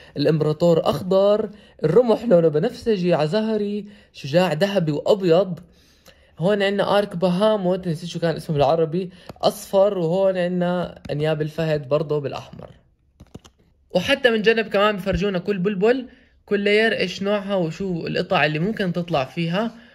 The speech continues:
ومن الشقة الثانية كمان هي عنا هون أهم بلبلين، هو هذا واللي تحته. وهون من ورا بيشرحوا لنا عن هالبلبل.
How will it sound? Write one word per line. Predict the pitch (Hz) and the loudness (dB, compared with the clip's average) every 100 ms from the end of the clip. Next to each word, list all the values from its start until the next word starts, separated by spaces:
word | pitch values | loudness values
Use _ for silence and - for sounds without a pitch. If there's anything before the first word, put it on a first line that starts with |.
| _ 147 | _ -8
ومن | |
الشقة | 147 - 151 | -6 -2 -2
الثانية | 180 190 185 175 | 0 0 0 0
كمان | 170 170 175 190 196 202 208 | -2 -2 0 0 -2 -2 -2
هي | 185 165 | -2 -2
عنا | 147 151 | -2 -2
هون | 165 214 226 - - - | 0 0 -2 -8 -12 -2
أهم | 202 220 | 0 4
بلبلين، | 214 185 196 208 196 | 2 4 2 2 0
هو | 190 175 | 0 0
هذا | 165 190 202 196 208 | 0 0 0 2 0
واللي | 185 170 151 | 0 -2 -4
تحته. | 135 139 - - _ _ _ _ _ _ _ _ _ _ _ _ _ _ _ _ _ _ | -8 -12 -14 -14 _ _ _ _ _ _ _ _ _ _ _ _ _ _ _ _ _ _
وهون | 175 196 277 285 | 2 4 4 2
من | 254 | 2
ورا | 269 247 | 2 2
بيشرحوا | 214 214 214 254 | 0 -4 0 2
لنا | 233 | 2
عن | 185 185 | 0 -2
هالبلبل. | 196 196 175 269 208 285 | -2 -2 -2 -2 0 0